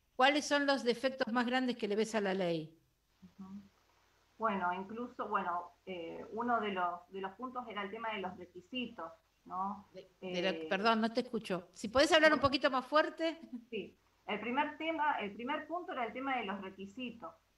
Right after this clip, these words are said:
Speaker 2: eh, que son
Speaker 1: Ajá.
Speaker 2: cinco requisitos, eh, que, que el locador estaba obligado a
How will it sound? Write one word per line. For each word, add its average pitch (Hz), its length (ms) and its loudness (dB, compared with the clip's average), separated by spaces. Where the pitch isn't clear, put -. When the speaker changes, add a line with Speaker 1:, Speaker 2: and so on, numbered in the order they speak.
Speaker 2:
eh, 185 240 -8
que 196 180 -10
son 226 180 4
Speaker 1:
Ajá. 214 160 0
Speaker 2:
cinco 247 340 -6
requisitos, 233 720 -12
eh, 165 840 -12
que, 175 340 -10
que 185 120 -10
el 180 160 -6
locador 196 440 6
estaba 214 360 8
obligado 196 720 8
a 165 140 8